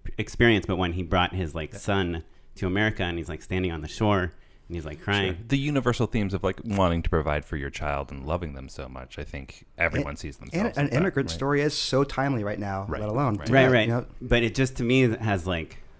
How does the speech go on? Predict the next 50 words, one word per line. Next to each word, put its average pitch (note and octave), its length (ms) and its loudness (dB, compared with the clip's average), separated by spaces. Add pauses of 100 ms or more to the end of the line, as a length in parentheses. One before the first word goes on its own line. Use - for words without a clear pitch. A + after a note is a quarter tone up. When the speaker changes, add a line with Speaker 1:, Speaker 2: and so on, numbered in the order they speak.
(140)
Speaker 1:
a E2+ 80 -4
hundred A2 340 2
times F#2 320 0
more F2+ 220 0
meaning F#2 360 0
because E2+ 320 -2
you E2+ 80 -2
know, E2 420 -2 (440)
like, F#2 160 -6
the F2+ 60 -4
Speaker 3:
Right. E2+ 100 -2
Speaker 1:
ending, E2+ 280 -2
right? F#2 280 -2
So F#2 160 -2
every, G2+ 420 -2 (340)
and - 280 0
with A2+ 180 2
most A#2+ 300 6
movies, F#2 600 0 (600)
you G#2 80 -4
don't C3 260 6
know F2+ 140 0
the F2 120 -2
ending, F#2 360 -2
and G2+ 100 -4
Speaker 3:
Right. D#2 80 -4
Speaker 1:
so G#2+ 60 0
you G2+ 140 0
don't, A2+ 340 0 (1000)
I A2 60 -4
guess C3+ 220 2
I'm, C3 140 0 (140)
just B2+ 180 -2
from A#2+ 120 0
a F#2+ 40 -2
storytelling C#3 560 0
perspective, F#2+ 440 -4
it - 120 -10
seems G#2 240 -4
like G2 120 -6
an F2+ 100 -4
interesting F2 840 -6
tool. D3+ 260 2
And, F#2+ 140 0
you G2 140 -4
know, G2 180 -2
Drake, B2+ 380 -4
you A#2+ 100 -4
made, E2+ 380 -4
um, E2 340 -8